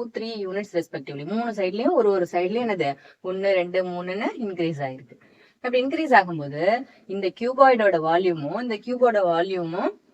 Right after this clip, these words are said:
மைனஸ் பண்ணோம்னா, அதாவது அதனுடைய டிஃபரன்ஸ் என்ன அப்படின்னு பாத்தீங்கன்னா ஃபிஃப்டி டூ கியூபிக் யூனிட்ஸ். ஓகேவா? அவங்க என்ன கேக்குறாங்க? கியூபாய்டோட வால்யூம் என்ன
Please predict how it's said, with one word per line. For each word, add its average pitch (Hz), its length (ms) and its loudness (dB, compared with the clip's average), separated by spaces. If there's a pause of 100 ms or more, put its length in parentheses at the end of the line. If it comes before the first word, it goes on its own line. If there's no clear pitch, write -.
(360)
மைனஸ் 202 340 -6
பண்ணோம்னா, 156 340 -4 (100)
அதாவது 170 300 0
அதனுடைய 160 360 -4
டிஃபரன்ஸ் 262 400 -8
என்ன 180 180 -6
அப்படின்னு 170 320 -6
பாத்தீங்கன்னா 147 420 -8 (480)
ஃபிஃப்டி 247 380 2
டூ 240 80 0 (120)
கியூபிக் 180 400 -2
யூனிட்ஸ். 147 480 -10 (460)
ஓகேவா? 262 300 4
அவங்க 240 180 0
என்ன 262 100 -2 (100)
கேக்குறாங்க? 220 380 2 (140)
கியூபாய்டோட 269 520 2 (100)
வால்யூம் 185 400 2
என்ன 160 100 -8